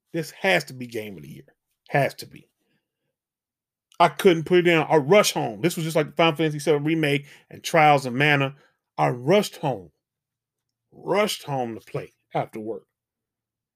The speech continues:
I, at every chance I get, I was playing this game. There was one Sunday. I believe I must have played the game all day. Might have been about twelve hours. Maybe longer.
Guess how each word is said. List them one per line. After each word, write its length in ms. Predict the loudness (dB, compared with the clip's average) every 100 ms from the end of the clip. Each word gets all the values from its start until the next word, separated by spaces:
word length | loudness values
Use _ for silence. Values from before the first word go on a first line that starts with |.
| _ _
I, 180 | -4 -4 -4 _ _ -6
at 180 | -4 0
every 220 | 0 0
chance 360 | -2 -2 -2 0
I 120 | -2
get, 400 | -2 -2 -4 -4 _ _ _ _ _ _ _ _ _ _ _ _ _
I 80 | 2
was 140 | 2
playing 320 | -2 -4 -2 -4
this 120 | -8
game. 260 | -12 -12 -18 _ _ 2
There 100 | 4
was 100 | 4
one 220 | 2 0
Sunday. 640 | 0 2 2 0 -8 -18 _ _ _ _ _ _ _ _ _ _ 0
I 100 | 2
believe 240 | 6 6
I 60 | 6
must 160 | 0
have 120 | -4
played 280 | -2 0 0
the 80 | -2
game 380 | -4 -2 -2 -2
all 280 | 0 0 0
day. 340 | 0 0 0 -6 _ _ -2
Might 160 | 2
have 120 | 2 0
been 120 | -2
about 360 | 2 2 2
twelve 380 | 0 4 4 6
hours. 560 | 4 2 -2 -14 -20 -20 _ _ _ _ _ _ _ _ _ _ _ _ _ _ _ _ _ _ _ _ _ _ _ -6
Maybe 280 | 0 2 2
longer. 440 | 2 0 -2 -8